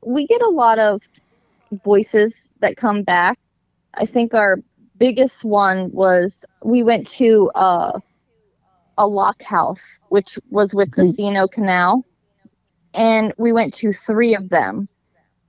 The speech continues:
Speaker 1: And the last one that we went to was a doozy.
Speaker 2: Oh, yeah.
Speaker 1: We caught so many voices, footsteps. We, it,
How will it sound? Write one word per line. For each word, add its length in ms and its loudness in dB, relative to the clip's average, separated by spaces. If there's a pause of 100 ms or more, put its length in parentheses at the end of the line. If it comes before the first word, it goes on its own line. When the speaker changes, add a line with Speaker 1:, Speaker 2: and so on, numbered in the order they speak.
Speaker 1:
And 500 -2 (480)
the 160 -2
last 480 0
one 240 0
that 120 -2
we 120 2
went 300 -2
to 340 0
was 460 -2 (200)
a 140 0
doozy. 540 -4 (960)
Speaker 2:
Oh, 220 0
yeah. 280 0 (1000)
Speaker 1:
We 280 0
caught 380 -2 (100)
so 960 0
many 400 0
voices, 1120 0 (500)
footsteps. 1040 -4 (360)
We, 280 0 (200)
it, 160 2